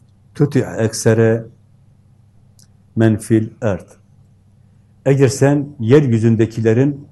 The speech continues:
çoğuna itaat edersen, uyarsan, "yedulluke an sebilillah."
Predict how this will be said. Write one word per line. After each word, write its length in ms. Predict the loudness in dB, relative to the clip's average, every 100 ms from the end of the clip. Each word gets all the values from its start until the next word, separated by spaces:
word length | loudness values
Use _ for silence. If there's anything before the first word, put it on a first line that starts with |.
| _
çoğuna 680 | 2 4 6 4 4 2 -2 -16 _ _ _ _ _
itaat 460 | -4 -2 2 2 2
edersen, 520 | 2 2 0 -10 -14 -20 _ 0
uyarsan, 760 | 6 6 4 0 -2 -2 -10 -20 _ _ _ _ _ _ _ _ _ _ _ _ _ _ _ _ _ _ _ _ _ -20 -20 _ _ _ _ 2
"yedulluke 920 | 4 6 6 6 4 4 4 4 0 -14 -2
an 280 | 0 0 -2
sebilillah." 840 | -2 0 2 2 -2 -4 -6